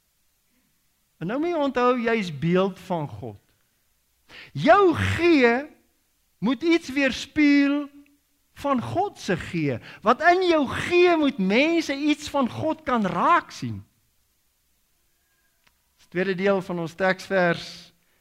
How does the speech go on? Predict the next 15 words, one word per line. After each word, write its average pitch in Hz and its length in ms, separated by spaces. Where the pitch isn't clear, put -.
vanoggend, 170 480
Efesiërs 156 500
vier 185 280
vers 147 280
tweeëndertig 170 680
tot 147 140
vyf 175 320
vers 147 220
twee. 160 360
"Wees 185 280
goedgesind 254 1040
en 190 220
hartlik 180 680
teenoor 143 280
mekaar 120 600